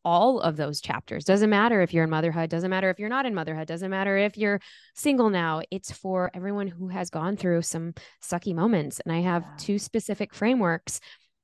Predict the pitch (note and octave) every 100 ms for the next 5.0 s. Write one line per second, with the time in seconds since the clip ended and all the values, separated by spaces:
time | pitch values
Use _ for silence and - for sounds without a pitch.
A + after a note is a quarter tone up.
0 | _ G#3 F#3 F3+ F#3+ G#3 A3 - G3+ -
1 | - B3+ G#3 - - D#3+ F#3+ G3 F#3 F#3
2 | G#3+ A#3+ G#3 F3 E3 D#3+ B3 D4+ G#3 E3+
3 | - E3 D#3+ E3+ E3+ F#3 A#3 - F3+ -
4 | - F#3+ A#3+ A3 F3+ F#3 B3+ - -